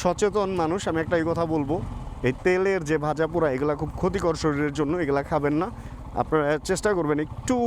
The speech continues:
ভালো ফুড খাওয়ার। আমি সামনে কোনো ভিডিওতে শেয়ার করে দিব না যে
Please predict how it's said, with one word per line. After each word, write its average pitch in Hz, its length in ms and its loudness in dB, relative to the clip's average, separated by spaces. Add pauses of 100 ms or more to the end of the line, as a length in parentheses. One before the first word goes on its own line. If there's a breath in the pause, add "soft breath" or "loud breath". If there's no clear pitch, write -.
(160)
ভালো 180 200 2 (120)
ফুড 185 180 0 (120)
খাওয়ার। 190 320 2
আমি 170 120 -2 (120)
সামনে 170 280 0
কোনো 165 120 2 (120)
ভিডিওতে 170 400 2 (200)
শেয়ার 135 240 2
করে 147 180 4
দিব 135 100 -2 (100)
না 202 120 0
যে 160 60 2